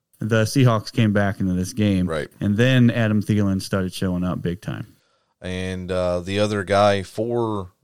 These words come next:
Speaker 2: Minnesota that had a couple of good weeks was Justin Jefferson, but
Speaker 1: That's true.
Speaker 2: I'm getting, now I'm not saying he is this player, but remember, a couple years ago, we did a deep dive on Julio Jones,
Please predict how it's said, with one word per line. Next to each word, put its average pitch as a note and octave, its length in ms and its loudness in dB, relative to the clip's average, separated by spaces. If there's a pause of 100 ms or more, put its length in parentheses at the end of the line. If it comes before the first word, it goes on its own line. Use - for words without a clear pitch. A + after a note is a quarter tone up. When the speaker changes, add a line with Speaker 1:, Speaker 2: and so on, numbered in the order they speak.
Speaker 2:
Minnesota G#2 640 -2
that G2 200 -2
had G#2+ 180 2
a G#2+ 60 -2
couple A2 260 -4
of G2 80 -6
good A2 180 0
weeks B2 380 -2
was G2+ 120 -4
Justin G2+ 440 -4
Jefferson, G2 640 -4 (440)
but F#2+ 220 0
Speaker 1:
That's G2 160 2
true. G2 140 0
Speaker 2:
I'm G#2+ 180 0
getting, B2+ 760 -2
now F#2+ 240 -2
I'm F#2+ 120 -2
not G2+ 220 0
saying A#2 380 -2
he B2+ 340 -12
is D#3 440 4
this A#2 200 0
player, F#2 540 -4 (360)
but F#2+ 120 -8
remember, A2 640 0
a G2+ 60 -2
couple A2 280 -6
years A#2+ 300 0
ago, G2+ 260 2
we F#2+ 220 -2
did G#2+ 180 -2
a G2 60 -2
deep A2+ 340 -4
dive F#2+ 320 0
on F#2 160 -2
Julio G#2 540 0
Jones, F#2+ 680 0